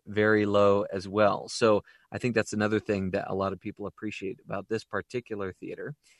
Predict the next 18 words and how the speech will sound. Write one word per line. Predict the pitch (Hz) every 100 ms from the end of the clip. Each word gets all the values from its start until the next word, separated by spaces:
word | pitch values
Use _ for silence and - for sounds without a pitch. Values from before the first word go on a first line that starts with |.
| _ _ _ _ _ _
When | 135 156
I | 160
went | 151 190 277 -
to | 240
go | 165 160 160 156
inside | 170 175 - 180 190
the | 123
theater, | - 85 73 131 151 _ _ _ _ _
first | 170 165
of | 160
all, | 151
I | 135
noticed | 135 143 143 - 127
that | 110 -
online | 113 113 117 160 147 127
I | 95
could | - 117
not | 113 120 123 - -